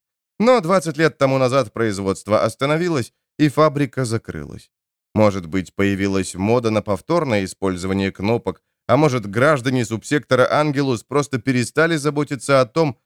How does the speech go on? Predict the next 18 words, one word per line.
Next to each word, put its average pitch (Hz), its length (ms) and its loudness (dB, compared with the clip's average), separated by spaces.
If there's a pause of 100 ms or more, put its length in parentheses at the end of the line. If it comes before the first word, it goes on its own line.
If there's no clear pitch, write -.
(100)
насколько 147 520 0
хорошо 143 420 -2
застёгнута 120 680 -2
их 117 200 -2
одежда. 85 500 -8 (640)
Как 208 220 0
бы 190 100 2
то 180 140 2
ни 202 140 2
было, 160 320 2
но 98 300 0
предприятие 151 800 0
остановилось 143 800 -2 (240)
и 147 100 4
было 214 260 2
опечатано 170 800 0
представителями 98 840 -2
гильдии. 76 560 -10